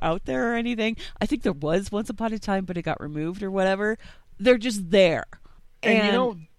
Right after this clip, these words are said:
Speaker 2: that kinda goes back to that fir-, very first question, because you wanna, that's the kinda thing that I think original WoW had that made the world feel big.
Speaker 1: Yeah.
Speaker 2: Places that you just had no reason to go
Speaker 1: You
Speaker 2: to.
Speaker 1: just stumbled in, and it was like,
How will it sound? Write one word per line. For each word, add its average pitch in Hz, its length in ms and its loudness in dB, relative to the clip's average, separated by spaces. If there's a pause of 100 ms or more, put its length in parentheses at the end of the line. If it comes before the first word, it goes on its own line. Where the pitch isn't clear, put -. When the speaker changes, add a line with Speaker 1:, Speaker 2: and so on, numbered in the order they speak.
(160)
Speaker 2:
that 220 220 -6
kinda 262 200 -2
goes 220 320 -4
back 175 340 2
to 170 100 -8
that 165 320 -4
fir-, 147 240 -8
very 160 260 -6
first 156 320 -8
question, 151 420 -6
because 135 280 -12
you 185 100 -8
wanna, 247 220 -6 (140)
that's 196 240 0
the 220 80 -4
kinda 185 260 -2
thing 170 220 -6
that 151 200 -2 (400)
I 139 140 -2
think 139 340 -12 (220)
original 139 400 -8
WoW 131 200 -2
had 131 260 -4
that 120 100 -8
made 131 220 -10
the 131 80 -8
world 127 280 -8
feel 135 180 -8
big. 131 260 -6
Speaker 1:
Yeah. 285 680 -2 (400)
Speaker 2:
Places 180 480 -4
that 180 60 -8
you 170 80 -10
just 170 280 -8 (100)
had 165 260 -2
no 160 160 -4
reason 151 420 -8
to 131 140 -14
go 131 160 -6
Speaker 1:
You 320 140 -2
Speaker 2:
to. 269 40 -2
Speaker 1:
just 349 220 4
stumbled 247 640 0
in, 202 420 2
and 208 240 -2
it - 80 -4
was 202 220 0
like, 190 280 4